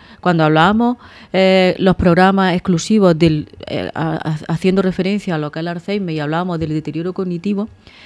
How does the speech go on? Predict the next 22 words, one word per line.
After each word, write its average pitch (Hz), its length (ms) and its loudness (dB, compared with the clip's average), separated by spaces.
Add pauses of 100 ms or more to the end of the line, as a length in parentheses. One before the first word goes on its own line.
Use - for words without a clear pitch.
(380)
eh, 175 340 0
el 180 120 -2
deterioro 180 320 2
cognitivo 247 600 -2 (180)
existe, 196 460 -4
es 214 60 2
una 220 160 0
enfermedad, 185 500 -2
¿no? 226 220 -4 (160)
eh, 156 180 -2
mental 185 560 2
que - 120 -4
está 165 160 -4
afectando 208 600 0
a 196 40 2
las 165 120 -2
funciones 165 480 -2
cognitivas 170 600 -4 (100)
a 143 60 -12
nivel 143 240 -8
superiores 226 580 0 (500)
y 302 220 4